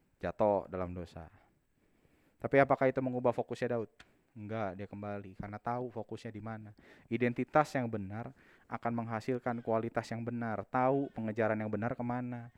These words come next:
Apa yang dilihat? Hati, guys. Hatinya apa? Kuat. Ya. Kita percaya nggak bahwa segala sesuatu terjadi untuk mendatangkan kebaikan, Roma delapan ayat dua puluh delapan? Percaya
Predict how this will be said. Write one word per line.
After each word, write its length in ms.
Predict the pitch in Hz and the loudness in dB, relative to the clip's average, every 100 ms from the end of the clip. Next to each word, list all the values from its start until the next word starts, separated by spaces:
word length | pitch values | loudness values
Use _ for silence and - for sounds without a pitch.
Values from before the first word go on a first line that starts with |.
| - - _ _ - | -20 -20 _ _ 0
Apa 320 | 185 175 165 | 4 6 8
yang 160 | 143 | 6
dilihat? 480 | 135 127 123 98 117 - - 143 | 2 0 -2 -2 -4 -6 -14 -12
Hati, 640 | 170 - _ 190 185 160 | -12 -12 _ -10 -10 -8
guys. 380 | 120 - 151 - - _ _ _ _ _ _ - - _ _ _ _ _ _ _ _ - | -10 -12 -16 -20 -20 _ _ _ _ _ _ -20 -20 _ _ _ _ _ _ _ _ -6
Hatinya 480 | 139 143 156 160 | -4 -2 -2 0
apa? 300 | 156 - 160 - | -2 -2 -6 -6
Kuat. 800 | 135 139 147 151 151 147 123 - _ _ - - _ _ _ _ _ _ _ _ _ _ | -10 -8 -4 -2 -2 -2 -4 -10 _ _ -20 -20 _ _ _ _ _ _ _ _ _ _
Ya. 400 | 113 117 135 135 _ _ _ _ _ _ _ _ _ _ | -4 -2 -2 -6 _ _ _ _ _ _ _ _ _ _
Kita 240 | 131 151 | 0 0
percaya 480 | 143 - 143 151 156 | 0 -2 0 2 0
nggak 300 | 151 127 113 - 113 | 0 -4 -6 -12 -8
bahwa 240 | 117 117 | -4 -4
segala 320 | 120 120 117 | -4 -4 -4
sesuatu 240 | 117 127 135 | -6 -10 -10
terjadi 640 | 120 120 113 107 120 135 _ _ _ _ _ _ _ _ _ 120 | -12 -10 -10 -8 -10 -12 _ _ _ _ _ _ _ _ _ -16
untuk 160 | 117 | -10
mendatangkan 480 | 123 123 123 123 120 | -8 -6 -6 -8 -8
kebaikan, 480 | 120 117 117 - 117 | -4 -2 -2 -4 -4
Roma 240 | 107 104 | -6 -6
delapan 320 | 107 104 110 | -6 -6 -8
ayat 60 | 101 | -10
dua 0 | |
puluh 120 | 107 101 | -12 -14
delapan? 220 | 104 104 | -14 -12
Percaya 380 | - - 165 | -10 -8 -8